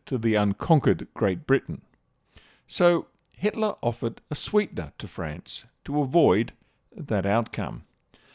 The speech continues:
A large part of France was left under French control. A great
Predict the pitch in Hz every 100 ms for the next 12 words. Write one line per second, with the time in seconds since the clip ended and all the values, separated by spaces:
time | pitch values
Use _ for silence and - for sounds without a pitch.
0 | _ _ 135 185 208 - - - 143 139
1 | - 104 - - 82 95 127 - 120 113
2 | 107 110 - 98 101 127 139 _ - 98
3 | - - 135 127 196 160 87 - - _
4 | _ _ _ _ _ 113 101 113 139 -